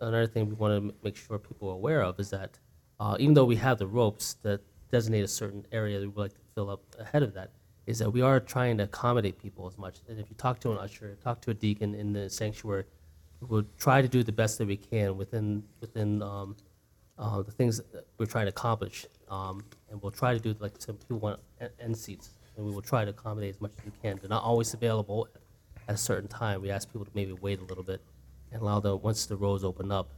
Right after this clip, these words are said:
we can allow, accommodate that. So that's something we could try to do. And all we ask for is communication with,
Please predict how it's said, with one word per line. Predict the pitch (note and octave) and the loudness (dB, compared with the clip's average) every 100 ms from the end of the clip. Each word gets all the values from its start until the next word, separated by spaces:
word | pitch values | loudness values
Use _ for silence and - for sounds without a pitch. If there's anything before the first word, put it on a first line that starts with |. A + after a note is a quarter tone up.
| - | -8
we | G#2 | -8
can | G2 | -10
allow, | F#2+ F#2+ - | -10 -12 -14
accommodate | - G#2 G2 F#2+ | -8 -6 -6 -10
that. | G2 F#2+ - - - | -12 -12 -14 -20 2
So | C#3 | 4
that's | C3 | 6
something | D3+ C3 A#2 | 6 6 6
we | A2 | 4
could | - | 0
try | B2 G2+ | 0 0
to | |
do. | F#2+ G#2 F#2+ | 2 0 0
And | G#2 A2+ | -2 0
all | G#2 A#2 | 4 6
we | A2 | 6
ask | G#2 - | 2 0
for | - G2+ | -4 -6
is | F#2+ | -6
communication | - G#2+ G2 - G#2 - A2 | -6 -6 -4 0 -2 0 -4
with, | G2+ | -4